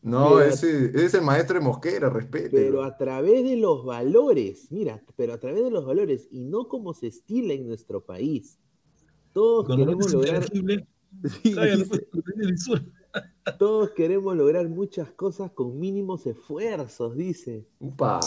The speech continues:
Speaker 2: Eh, además dice, "Yo soy deportista, he recorrido el mundo y tengo mis valores en el lugar que corresponden para poder transmitirlos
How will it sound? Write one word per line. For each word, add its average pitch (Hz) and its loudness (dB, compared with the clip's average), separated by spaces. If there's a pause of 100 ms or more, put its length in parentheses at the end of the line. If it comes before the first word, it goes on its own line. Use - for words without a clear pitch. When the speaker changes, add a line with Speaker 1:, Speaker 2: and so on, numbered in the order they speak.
Speaker 2:
Eh, 127 -2
además 135 -2
dice, 165 -2
"Yo 185 2
soy 202 2
deportista, 135 -2
he 143 -2
recorrido 143 0
el 131 0
mundo 139 -4
y 107 -2
tengo 156 -4
mis 135 -6
valores 113 -2
en 107 -4
el 101 -4
lugar 120 -2
que 143 -2
corresponden 135 -4
para 113 0
poder 120 0
transmitirlos 160 -2